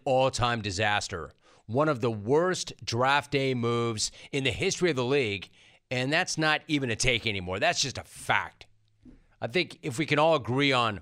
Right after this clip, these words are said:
one thing, and there's no one thing we can all agree on, we can all agree on that. That was a disaster, a catastrophe. Because Trace's Frisco arc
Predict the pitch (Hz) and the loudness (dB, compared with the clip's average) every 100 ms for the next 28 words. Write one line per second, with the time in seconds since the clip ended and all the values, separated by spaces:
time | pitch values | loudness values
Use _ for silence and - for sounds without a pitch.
0 | - 95 120 135 123 135 127 139 131 - | -10 -2 0 0 0 2 2 2 -4 -12
1 | - 120 131 117 147 107 127 139 143 135 | -8 -2 0 2 0 2 2 2 -2 -2
2 | 120 135 127 117 131 131 135 - - - | -2 0 0 0 2 2 0 -2 -10 -6
3 | 135 151 127 123 120 110 104 85 - _ | 0 2 2 2 0 2 0 -2 -6 _
4 | _ - 92 151 135 117 131 101 117 104 | _ -4 2 2 2 0 -2 -2 -4 -4
5 | 82 110 113 104 - 87 69 _ 101 110 | -2 2 2 2 -2 -10 -14 _ -14 -6
6 | 117 127 120 104 95 92 - _ _ _ | 0 0 0 -6 -8 -8 -10 _ _ _
7 | _ _ _ _ - 135 156 151 131 - | _ _ _ _ -8 2 4 4 2 -4
8 | _ _ _ - - - 160 196 - 131 | _ _ _ -8 -6 -2 2 2 2 0
9 | 101 98 123 - - - _ _ _ _ | -2 -4 -4 -4 -6 -10 _ _ _ _
10 | _ _ _ _ _ _ _ _ _ - | _ _ _ _ _ _ _ _ _ -18
11 | - 160 175 - 143 127 - 156 143 127 | -2 2 2 2 2 2 0 2 4 2
12 | 120 - | -2 -8